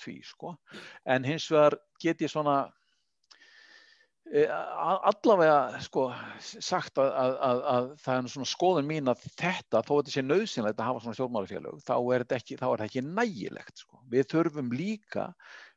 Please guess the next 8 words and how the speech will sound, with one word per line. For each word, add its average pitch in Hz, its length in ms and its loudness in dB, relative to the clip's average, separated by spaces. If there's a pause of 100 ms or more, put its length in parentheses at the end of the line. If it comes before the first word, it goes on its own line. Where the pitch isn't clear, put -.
(220)
mjög 165 360 2
svona 131 300 2
gagnrýna 147 600 -2
og 123 160 2
öfluga 135 440 2
þjóðfélagsumræðu, 165 1700 -2
eh, - 680 -6
með 143 180 4